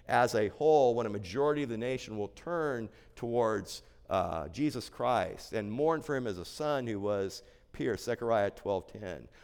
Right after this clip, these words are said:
But even those of us, most of whom are Gentile, we are beneficiaries of these new covenant promises, of this inward transformation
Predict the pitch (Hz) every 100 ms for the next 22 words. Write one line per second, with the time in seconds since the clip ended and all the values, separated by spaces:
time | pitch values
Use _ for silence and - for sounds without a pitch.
0 | - - 120 196 214 127 - - - 175
1 | 214 175 143 170 185 131 110 101 113 135
2 | 156 - 135 143 143 113 117 104 101 -
3 | - 92 110 131 156 110 95 92 123 165
4 | 147 113 107 170 185 - 185 - 143 123
5 | 107 95 - - 170 196 208 180 131 -
6 | - - 123 - 123 147 151 135 - 131
7 | 131 117 87 - - - 110 110 95 -
8 | 65 - - - 135 120 113 - - -
9 | - 165 202 165 139 101 - - 156 170
10 | 175 - 131 120 135 151 - 78 -